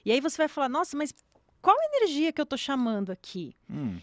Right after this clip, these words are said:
Speaker 1: Então, o reiki, ele é um conjunto de símbolos onde você vai ficar visualizando e mentalizando a figura e o som desses símbolos,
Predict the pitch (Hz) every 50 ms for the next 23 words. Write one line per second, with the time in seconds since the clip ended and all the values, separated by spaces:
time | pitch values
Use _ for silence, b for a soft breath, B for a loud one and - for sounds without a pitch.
0 | B B 196 208 - 294 320 370 370 285 339 349 339 - 339 330 320 320 330 311
1 | - 302 302 285 233 277 302 370 - 370 285 269 269 - - - 220 214 233 269
2 | 262 311 320 302 233 254 254 269 247 247 254 277 269 - 285 262 277 262 - -
3 | 277 262 262 226 214 214 226 277 349 392 359 370 359 320 311 277 233 233 247 262
4 | 262 262 240 247 247 277 320 - 339 311 285 262 247 214 196 202 196 190 190 208
5 | 220 294 311 - - - 208 - - - 226 - 190 190 214 220 262 302 339 339
6 | 294 262 247 220 - - 226 214 220 208 202 - - 202 - - - - 180 175
7 | 170 175 190 226 302 427 - - - -